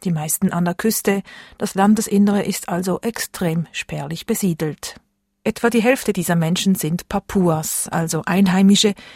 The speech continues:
die seit Jahrhunderten auf dieser Insel leben und sich immer wieder zu wehren versucht haben gegen die Okkupation ihres Landes. Viele von ihnen betreiben oder betrieben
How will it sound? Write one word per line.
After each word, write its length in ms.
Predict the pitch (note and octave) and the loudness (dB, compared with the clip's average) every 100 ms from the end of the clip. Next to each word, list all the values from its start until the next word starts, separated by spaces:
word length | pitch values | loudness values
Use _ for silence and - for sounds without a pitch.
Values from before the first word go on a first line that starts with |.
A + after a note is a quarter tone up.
| - | -6
die 60 | A3 | -4
seit 260 | A3+ A#3 B3 | 0 0 2
Jahrhunderten 720 | A3 A#3+ A3 F#3+ - F3 E3 | 2 6 6 4 -4 -2 -2
auf 200 | E3 - | -4 -6
dieser 260 | F#3 G3+ | -4 -4
Insel 300 | F#3 F3+ F3+ | -2 -2 -2
leben 440 | F3 F#3 G3 F#3+ F#3+ - - - | 0 2 4 4 2 -4 -14 -4
und 140 | G#3 | -2
sich 220 | G#3+ - | -2 -2
immer 240 | B3+ B3 F#3 | 2 4 4
wieder 220 | F3+ F3 | 2 0
zu 200 | - E3+ | -2 0
wehren 260 | G3+ G#3+ | 2 2
versucht 520 | F#3+ E3+ - F#3 - F3+ | 2 0 -4 -6 -4 -4
haben 240 | F3 F#3+ | 2 2
gegen 240 | F3 F3+ | 2 2
die 160 | G3 G3 | 2 2
Okkupation 720 | F#3+ - G3 G#3+ - D3+ D#3 | -2 -4 -4 -4 -2 -4 -4
ihres 300 | - E3+ G3+ | -4 -4 -2
Landes. 640 | F3 D#3+ D#3 D3+ - - - _ - _ _ _ _ - | 0 0 0 -2 -6 -8 -12 _ -20 _ _ _ _ -8
Viele 280 | B3+ A#3 | -4 -2
von 140 | F3+ F3 | -2 0
ihnen 220 | F#3 F#3 | 0 0
betreiben 640 | E3 - E3 E3 F3+ F#3+ F3+ _ _ | -2 -4 0 0 4 4 2 _ _
oder 320 | - D3+ C3+ | -10 -8 -10
betrieben 540 | D#3 D#3 G3+ G3 G3 | -10 -4 0 4 6